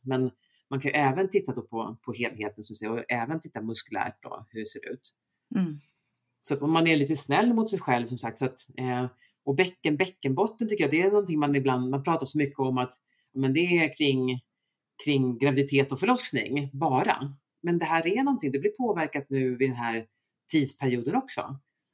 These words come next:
Speaker 2: Mm.
Speaker 1: Och du hade en fråga tidigare som jag aldrig svarade på, med det här med, ska man ha inlägg i till exempel?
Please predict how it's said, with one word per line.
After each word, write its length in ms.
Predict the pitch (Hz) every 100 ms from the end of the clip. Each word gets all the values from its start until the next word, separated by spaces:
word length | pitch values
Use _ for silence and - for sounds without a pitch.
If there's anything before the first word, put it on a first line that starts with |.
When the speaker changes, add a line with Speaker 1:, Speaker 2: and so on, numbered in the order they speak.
| 202
Speaker 2:
Mm. 180 | 175 139
Speaker 1:
Och 100 | 139
du 180 | 156 156
hade 220 | 160 151
en 220 | 147 143
fråga 320 | 139 165 143 143
tidigare 600 | 170 156 156 196 208 202
som 140 | 185
jag 100 | 165
aldrig 180 | 143 131
svarade 300 | 147 131 208
på, 180 | 214 139
med 120 | 135
det 40 |
här 60 | 131
med, 140 | 127
ska 120 | - 139
man 120 | 131
ha 200 | 131 131
inlägg 600 | 160 151 131 156 269 165
i 180 | 123 117
till 60 | 131
exempel? 560 | 123 110 110 113 120